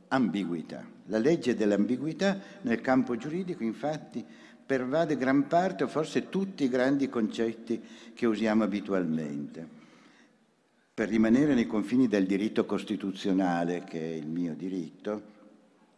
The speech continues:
potrei fare degli esempi parlando di cittadinanza, di democrazia, di libertà, di uguaglianza,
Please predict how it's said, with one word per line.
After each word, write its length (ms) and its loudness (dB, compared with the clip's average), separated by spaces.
potrei 280 -4
fare 300 0
degli 260 -4
esempi 420 -2
parlando 480 -2
di 160 -6
cittadinanza, 1160 -4
di 160 -8
democrazia, 1080 -4
di 180 -8
libertà, 800 -2
di 160 -8
uguaglianza, 1080 -2